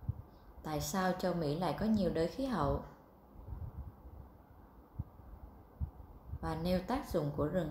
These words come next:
Amazon. Chúng ta sẽ đi vào câu hỏi đầu tiên. Châu Mỹ trải dài trên các đới khí hậu nào?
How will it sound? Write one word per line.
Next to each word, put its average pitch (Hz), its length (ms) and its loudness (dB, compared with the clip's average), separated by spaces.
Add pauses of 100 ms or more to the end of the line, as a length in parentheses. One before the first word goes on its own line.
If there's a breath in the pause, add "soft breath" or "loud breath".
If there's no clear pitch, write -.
Amazon. 180 540 4 (680 loud breath)
Chúng 226 160 2
ta 208 160 6
sẽ 151 180 4
đi 190 180 4
vào 190 320 6
câu 190 120 6
hỏi 160 280 6
đầu 196 200 8 (100)
tiên. 233 300 10 (500 loud breath)
Châu 226 160 6
Mỹ 175 280 6
trải 170 220 4
dài 202 240 4
trên 196 260 4
các 240 180 2
đới 196 180 8
khí 196 180 2
hậu 196 200 6
nào? 170 360 4